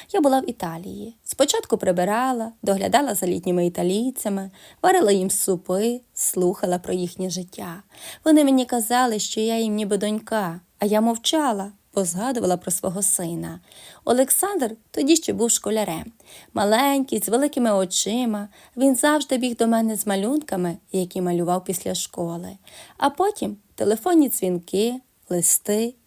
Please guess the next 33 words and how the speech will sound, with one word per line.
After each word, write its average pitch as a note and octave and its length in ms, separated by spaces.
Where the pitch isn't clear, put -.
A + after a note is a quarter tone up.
відео G#3+ 500
і C4+ 80
рік C#4+ 180
за C#4 120
роком. F#3 400
Вивчився, D4+ 600
подорослішав. G3+ 920
Я C4 100
відкладала C4+ 540
копійку A#3+ 400
до A3+ 100
копійки, F#3 760
аби A3+ 160
було G4 240
на G3 160
освіту, A3 720
на G3 120
житло, F#3 600
на F3+ 120
нормальне F3 460
життя. F3+ 500
І E4+ 100
от, A#3+ 280
коли A3+ 220
я A3+ 80
нарешті A#3 460
відчула, A#3 520
що G3+ 240
виконала G3+ 580
своє G3+ 320
головне G3+ 500
материнське G3 580
завдання, G3 680